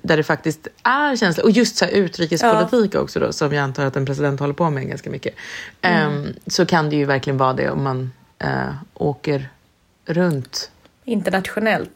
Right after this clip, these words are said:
Speaker 2: så.
Speaker 1: Antar jag. Om någon bryr sig. Tror du de bryr sig?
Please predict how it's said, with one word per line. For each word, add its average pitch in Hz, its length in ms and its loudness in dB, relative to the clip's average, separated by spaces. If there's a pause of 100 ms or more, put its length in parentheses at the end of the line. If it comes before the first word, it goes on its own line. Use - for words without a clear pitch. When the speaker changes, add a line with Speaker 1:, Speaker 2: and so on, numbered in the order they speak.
Speaker 2:
så. - 160 -2 (400)
Speaker 1:
Antar 143 560 0
jag. 139 160 -2 (140)
Om 240 200 8
någon 208 260 6
bryr 180 340 2
sig. - 340 0 (420)
Tror 214 180 0
du 190 60 2
de 185 140 2
bryr 185 200 4
sig? 180 260 0